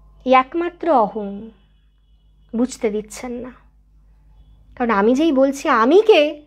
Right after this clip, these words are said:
ঠাকুর বলছে, "তুই চুপ করে বসে পড়, আর তোকে বাড়তে দেওয়া হবে না।"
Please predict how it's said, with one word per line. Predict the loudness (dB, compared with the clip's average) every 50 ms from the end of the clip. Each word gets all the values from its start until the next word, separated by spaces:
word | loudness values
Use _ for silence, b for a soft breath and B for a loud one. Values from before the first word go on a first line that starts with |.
| _
ঠাকুর | -10 -8 -6 -6 -4 -4
বলছে, | -4 -4 -4 -6
"তুই | -6 -6 -6
চুপ | -6 -6 -8 -6 -4
করে | -2 -2 -2 -2
বসে | -4 -6 -8 -10
পড়, | -12 -14 -16 -18 -20 _ _ _ _ _ _ _ _ _ 0
আর | 2 2 2 0
তোকে | 0 0 0
বাড়তে | 2 2 0 0 0 -4 -4
দেওয়া | -4 -2 -2 -4
হবে | -4 -6 -10 -12 -14
না।" | -16 -18